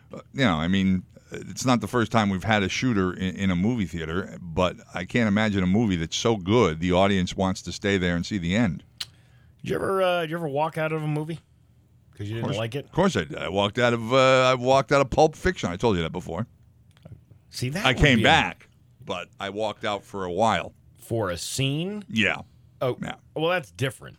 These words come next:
Speaker 1: Mm.
Speaker 2: I'm talking about walking out completely and abandoning the movie.
Speaker 1: Yes. Um, uh, Christian Bale's, I think, first movie ever.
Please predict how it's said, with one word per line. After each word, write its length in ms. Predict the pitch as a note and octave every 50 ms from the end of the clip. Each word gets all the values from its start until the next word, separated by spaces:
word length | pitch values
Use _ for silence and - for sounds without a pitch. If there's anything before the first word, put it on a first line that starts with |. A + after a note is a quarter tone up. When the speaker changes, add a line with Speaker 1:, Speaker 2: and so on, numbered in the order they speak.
| _ -
Speaker 1:
Mm. 160 | A#2 A2+ A2
Speaker 2:
I'm 100 | C#3 D#3
talking 260 | D#3+ E3+ D3+ C#3+ C3+
about 220 | B2 A#2+ G#2+ F#2+ G2
walking 340 | A2+ A#2+ A#2+ A#2 A#2 A#2
out 140 | A2 G#2 F#2 -
completely 600 | F#2 F2+ E2+ - A#2 C3+ C3+ G#2 G2 G2+ F#2+ F2+
and 140 | E2 E2 E2+
abandoning 680 | E2+ E2+ D#2+ - G#2+ A2+ A2+ A2 G#2+ G2+ F#2 F2 E2+
the 60 | E2+ E2+
movie. 300 | F#2 G#2 G#2 F2 D2+ B2+
Speaker 1:
Yes. 640 | D3 E3 C#3+ A2+ F2+ - - - - - - - - _ _ _ _ _ _ _ _ - - _
Um, 1300 | - G#2 A2 G#2+ A2 A2 A2 G#2+ G#2+ G#2+ G#2+ G#2 G#2 G#2 G#2+ G#2+ G#2 G#2 G#2 G2+ G2+ G2+ G#2 G#2 G2 F#2 F#2 - _ _ _ - - -
uh, 680 | A2 A2 A2 G#2+ G#2+ G#2+ G#2 G#2 G#2 G#2 G#2 G2+ G2+ - - -
Christian 640 | - - F3 F3 - - - E3+ E3+ D3+ C3+ A#2+
Bale's, 800 | G#2+ C#3+ D3 C#3+ C3+ C3 B2 A#2+ A#2+ B2 A#2 A2 G#2 - - - - - _ _ _ _ _ _ _ _ _ _ _ _ -
I 140 | - G#2+ G#2+
think, 540 | G#2 - - - - - D3+ D3 D3 B2 -
first 640 | - - - - - - D3 C#3+ C#3+ C3+ - - -
movie 580 | A#2 B2 B2+ C3 C3 B2 A2+ A2 A#2+ A#2 A#2 A2+
ever. 380 | A2 F#2 D2+ E2+ D#2 - -